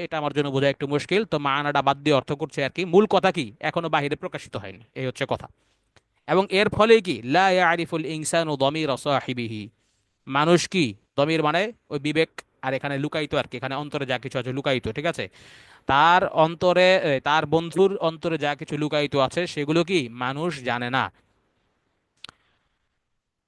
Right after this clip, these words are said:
ওয়ালা হাজাতা মানে ওয়ালা ইয়ারিফু হাজাতা, ওয়ালা ইয়ারিফু হাজাতা আখিহি ওয়া খালিতিহি। খালিত মানে হচ্ছে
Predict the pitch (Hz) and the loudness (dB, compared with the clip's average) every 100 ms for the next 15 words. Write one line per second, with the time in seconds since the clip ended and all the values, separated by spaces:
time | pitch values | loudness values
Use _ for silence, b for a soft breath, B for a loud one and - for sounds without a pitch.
0 | _ 156 170 196 185 175 175 151 135 143 | _ 4 6 6 4 2 2 2 0 0
1 | 175 165 156 180 185 170 180 165 180 185 | 2 4 6 6 4 4 2 2 2 0
2 | 220 - 170 156 135 117 104 _ 139 156 | 0 -2 -2 -2 -4 -8 -16 _ 0 4
3 | 175 175 175 170 185 185 175 165 175 170 | 4 4 2 2 0 0 -2 2 2 2
4 | 170 - 151 170 185 175 170 - 151 156 | -2 -4 -4 -2 -2 0 0 -2 -4 -4
5 | 156 139 120 104 110 b b b b b | -4 -6 -6 -10 -14 b b b b b
6 | b - 180 226 202 196 190 190 - | b 0 2 2 -2 -8 -6 -8 -8